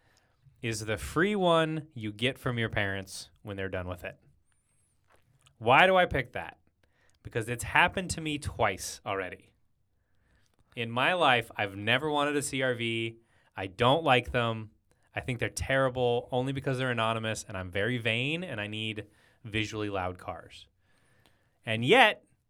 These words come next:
at one point in my early twenties, my parents gave me a free C R V,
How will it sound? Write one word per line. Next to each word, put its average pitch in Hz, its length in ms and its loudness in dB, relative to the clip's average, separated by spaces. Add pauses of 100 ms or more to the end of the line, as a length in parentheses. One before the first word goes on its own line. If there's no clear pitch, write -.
(440)
at 107 100 -4
one 131 220 2
point 220 440 2 (200)
in 113 180 -10
my 120 180 0
early 165 200 2
twenties, 175 800 -2
my 101 180 -4
parents 156 480 -2
gave 127 320 -4
me 156 140 -2
a 147 80 0
free 143 340 -6
C 170 220 -4
R 170 180 0
V, 156 540 -6